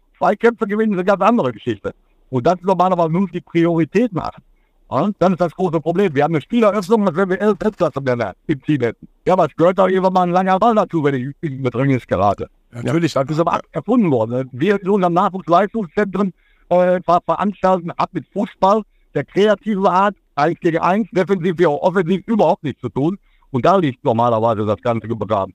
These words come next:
Speaker 2: Peter, wo du das gerade sagst, wenn ich zwei achtzehn, äh, sehe, zum Beispiel in Russland, da war ich auch und, äh, gegen, äh, Südkorea war ich im Stadion. Und wenn ich das bis jetzt hier verfolge und auch das letzte Turnier, dann finde ich, wir sind auf ganz vielen Positionen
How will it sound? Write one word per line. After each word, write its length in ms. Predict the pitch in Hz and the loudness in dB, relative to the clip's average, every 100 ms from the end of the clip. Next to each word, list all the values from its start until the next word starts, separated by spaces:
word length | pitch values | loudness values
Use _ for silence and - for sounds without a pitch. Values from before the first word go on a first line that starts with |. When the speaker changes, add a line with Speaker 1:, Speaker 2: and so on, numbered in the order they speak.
| _ | _
Speaker 2:
Peter, 300 | - 165 151 | -2 0 2
wo 60 | 120 | 0
du 80 | 151 | -2
das 120 | 156 | -2
gerade 140 | 156 | -2
sagst, 200 | 131 156 | -2 -2
wenn 60 | 127 | 0
ich 100 | 139 | -2
zwei 180 | - 143 | -2 -4
achtzehn, 360 | 143 - 147 | -2 -2 0
äh, 320 | 147 135 139 131 | 0 -2 -2 -2
sehe, 180 | 123 | -4
zum 140 | 113 120 | -2 -4
Beispiel 200 | 117 131 | -2 -2
in 40 | |
Russland, 340 | 120 135 131 113 | -2 -2 -2 0
da 120 | 107 | 0
war 80 | 123 | 0
ich 100 | 131 | 0
auch 180 | 139 | 0
und, 160 | 120 113 | 2 0
äh, 400 | 117 120 113 110 | 0 0 -2 -4
gegen, 340 | 104 123 123 | -4 -2 0
äh, 100 | 120 | -2
Südkorea 400 | 117 127 123 135 | -2 -2 0 0
war 80 | 120 | 2
ich 80 | 120 | 0
im 60 | 131 | -2
Stadion. 360 | - 127 120 | 0 0 0
Und 80 | 107 | -2
wenn 60 | 117 | -2
ich 80 | |
das 160 | 120 117 | -4 -4
bis 160 | 131 - | -2 -2
jetzt 160 | 135 | -2
hier 160 | - 131 | 0 -2
verfolge 400 | - - 127 127 | -2 -2 0 0
und 80 | 107 | -2
auch 140 | 113 | -4
das 200 | 127 - | -4 -4
letzte 320 | 117 135 - | -4 -2 -2
Turnier, 300 | 143 120 104 | 0 0 0
dann 160 | 95 107 | -2 -2
finde 220 | 131 131 | -2 -2
ich, 200 | 143 - | -2 -2
wir 100 | 131 | -2
sind 160 | 117 147 | 0 -2
auf 140 | 120 | -4
ganz 220 | - 139 | -2 -2
vielen 160 | 147 151 | -2 -4
Positionen 560 | 127 127 - 139 151 | -2 -6 -2 0 0